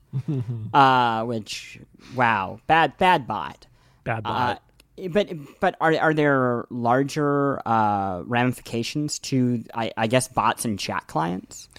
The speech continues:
Speaker 1: Yeah, I mean, one, um, situation that we saw a lot of bot activity online was, uh, during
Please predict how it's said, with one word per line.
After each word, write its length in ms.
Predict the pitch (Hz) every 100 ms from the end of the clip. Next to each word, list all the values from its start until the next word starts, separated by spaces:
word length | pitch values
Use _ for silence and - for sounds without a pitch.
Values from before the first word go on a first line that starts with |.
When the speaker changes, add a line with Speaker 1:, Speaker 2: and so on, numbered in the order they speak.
| - - - - _ -
Speaker 1:
Yeah, 180 | 277
I 140 | 240 202
mean, 420 | 202 190 180 170 - _
one, 560 | 165 156 131 143 247 311 - -
um, 600 | 156 131 120 113 113 110 - - - _
situation 540 | - 151 143 127 123 120
that 100 | 113
we 120 | 117
saw 340 | - 113 110 -
a 20 |
lot 500 | 127 120 120 117 120 127
of 560 | 120 113 110 - _ _ - -
bot 340 | 123 120 -
activity 720 | 117 107 - 127 127 120 117 113
online 640 | 113 113 113 107 107 110 113
was, 560 | 110 110 107 110 107 110
uh, 180 | 104 107
during 420 | 117 117 110 110